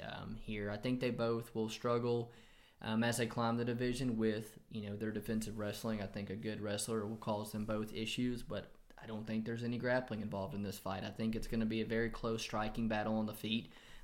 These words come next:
Both guys are counter strikers first. Neither one of them are typically leading the dance with a ton of volume.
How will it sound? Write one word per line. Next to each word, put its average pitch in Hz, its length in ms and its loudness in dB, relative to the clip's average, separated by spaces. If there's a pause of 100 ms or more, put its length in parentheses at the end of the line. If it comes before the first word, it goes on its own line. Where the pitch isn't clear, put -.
Both 120 260 2
guys 110 300 4
are 110 120 4
counter 113 400 2
strikers 110 580 0
first. 110 480 2
Neither 110 240 0
one 107 180 2
of 110 80 4
them 107 80 0
are 107 60 0
typically 110 380 -4
leading 110 320 4
the 107 80 2
dance 110 400 -2
with 101 100 -4
a 95 60 0
ton 110 200 0
of 104 100 0
volume. 110 520 2